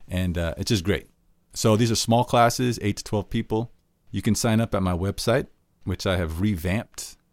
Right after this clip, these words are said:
and, uh, feel free to give any opinions on it, any ways to improve it, or any issues that you find on it. I'd love to hear them because, uh, this is, it's been a,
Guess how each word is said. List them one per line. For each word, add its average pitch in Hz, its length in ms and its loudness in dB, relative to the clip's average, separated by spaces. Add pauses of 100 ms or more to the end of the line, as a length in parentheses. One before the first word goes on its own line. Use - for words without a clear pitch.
(280)
and, 80 580 -4
uh, 76 340 -6 (160)
feel - 160 -2
free 117 220 0
to 98 80 0
give 95 200 -2
any 98 180 0
opinions 107 600 -2 (580)
on 113 200 4
it, - 160 0 (180)
any 101 240 2
ways 98 300 2
to 95 240 -2
improve 110 360 2
it, - 200 -2
or 98 120 0
any 95 200 0
issues 107 320 0
that 117 140 -4
you 110 60 -6
find 113 300 0
on 127 120 0
it. 131 140 -6
I'd 92 140 -4
love 95 120 -4
to 87 100 -2
hear 101 140 -2
them 110 180 -4
because, 87 460 -6
uh, 82 160 -4
this 87 160 -10
is, 90 220 -12 (580)
it's - 120 -16
been 98 220 -2
a, 90 260 -2